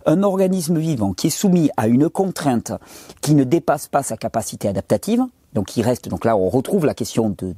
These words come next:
dose, on verra qu'il y a deux facteurs sur lesquels on peut jouer, c'est la durée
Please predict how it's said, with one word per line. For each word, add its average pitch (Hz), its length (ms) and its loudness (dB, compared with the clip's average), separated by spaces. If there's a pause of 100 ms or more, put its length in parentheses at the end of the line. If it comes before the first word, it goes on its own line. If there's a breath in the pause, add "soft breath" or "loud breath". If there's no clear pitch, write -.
dose, 170 340 2 (300 loud breath)
on 98 60 -2
verra 113 240 2
qu'il - 140 -6
y 92 40 -4
a - 20 -6
deux 139 120 2
facteurs 131 340 -2
sur - 140 -6
lesquels 107 200 -4
on 95 60 -4
peut 98 100 -4
jouer, 143 260 2 (240 loud breath)
c'est - 200 -4
la 90 100 0
durée 135 540 2